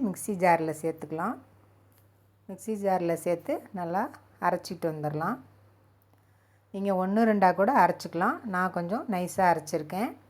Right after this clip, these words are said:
இந்த அளவுக்கு அரைச்சிக்கலாம். இப்போ ஸ்டவ்வில் இன்னொரு கடாயை வச்சு ரெண்டு டேபிள் ஸ்பூன் எண்ணெய் சேர்த்துருக்கேன். ஒரு டீஸ்பூன் கடுகு சேர்த்துருக்கேன்.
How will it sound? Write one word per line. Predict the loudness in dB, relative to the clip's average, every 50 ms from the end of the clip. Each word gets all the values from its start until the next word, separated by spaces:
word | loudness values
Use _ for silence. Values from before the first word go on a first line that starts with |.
| _ _ _ _ _ _ _ _ _ _ _ _ _ _ _ _ _ _ _ _ _ _ _ _ _ _ _ _ _ _ _ _ _ _ _ _ _ _ _ _ _ _ _ _ _ _ _ _ _ _ _ _ _ _ _ _ _ _ _ -14 -8
இந்த | -4 -2 0
அளவுக்கு | 0 0 -2 -2 -4 -4 -4 -2 0 -2
அரைச்சிக்கலாம். | -2 -2 -4 -8 -8 -4 -2 0 0 -2 -4 -8 -18 _ _ _ _ _ _ _ _
இப்போ | _ -10 -10 -6
ஸ்டவ்வில் | 0 2 2 2 4 2 2 2 2
இன்னொரு | 0 0 -2 -2 2 2
கடாயை | 4 4 4 4 2 2 0
வச்சு | -2 -4 -4 -4 -2 -2 -2 -4 -10 -20 _ _ _ _ _ _ _ _ _ _ _ _ _ _ _ _ _ _ _ -8 -6
ரெண்டு | -6 -4 -4 -4 -2 2
டேபிள் | 2 2 2 2 0 -2 -4 -6
ஸ்பூன் | -8 -6 -4 -2 -2 -2 -2
எண்ணெய் | -2 -2 -4 -2 -2
சேர்த்துருக்கேன். | -2 -2 -2 -4 -6 -6 -6 -6 -4 -4 0 2
ஒரு | 2 2 0 0 -2
டீஸ்பூன் | -4 -4 -6 -8 -8 -6 -6 -6 -2 0
கடுகு | 0 0 2 0 -2 -2 -2 -2 -4 -4 -10 -18 _ _ _ _ _ _ _ _ _ _ _ -14 -8
சேர்த்துருக்கேன். | -6 -6 -6 -6 -8 -10 -10 -6 -6 -6 -6 -6